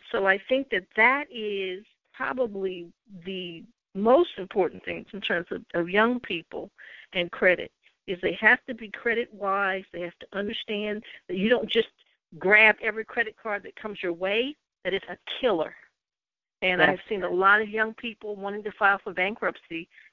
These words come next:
Speaker 1: because they have so much credit card debt because they don't understand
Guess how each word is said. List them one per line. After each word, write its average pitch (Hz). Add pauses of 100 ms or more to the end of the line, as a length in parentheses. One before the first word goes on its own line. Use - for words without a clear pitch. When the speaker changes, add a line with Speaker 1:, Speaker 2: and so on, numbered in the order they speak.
Speaker 1:
because 202
they 196
have 185 (160)
so 214
much 214
credit 240
card 170
debt 165
because 190
they 175
don't 196 (540)
understand 202